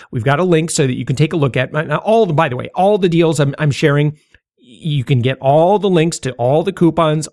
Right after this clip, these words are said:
all the details. You just go to savingsangel dot com forward slash podcast and you click on show number fifty-three, and we'll have that direct link available for you so that you can, uh, make sure to get this coupon, the twenty percent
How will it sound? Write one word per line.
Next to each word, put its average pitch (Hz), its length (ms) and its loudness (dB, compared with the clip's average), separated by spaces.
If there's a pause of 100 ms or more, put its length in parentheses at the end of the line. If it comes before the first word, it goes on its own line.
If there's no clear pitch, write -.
all 151 320 0
the 185 80 2
details. 135 580 2 (280)
You 110 60 -4
just 110 200 -2
go 131 100 0
to 113 60 2
savingsangel 156 680 2
dot 180 160 -2
com 123 300 -2
forward 123 320 -2
slash 180 240 -4
podcast 131 600 -4 (260)
and 135 120 0
you 127 60 2
click 143 260 -2
on 139 160 0
show 135 380 0
number 147 260 2
fifty-three, 127 1400 0 (180)
and 123 220 2
we'll 123 140 2
have 123 380 0 (120)
that 123 360 -2
direct 156 440 0 (140)
link 120 360 0
available 120 380 2
for 269 320 2
you 113 320 -2 (180)
so 143 240 2
that 143 200 -2
you 131 180 2
can, 117 420 0 (120)
uh, 107 120 -14
make 127 220 -2
sure 151 160 0
to 120 80 2
get 117 240 -2
this 131 160 -2
coupon, 120 440 0
the 110 100 -6
twenty 156 300 -4
percent 139 360 -4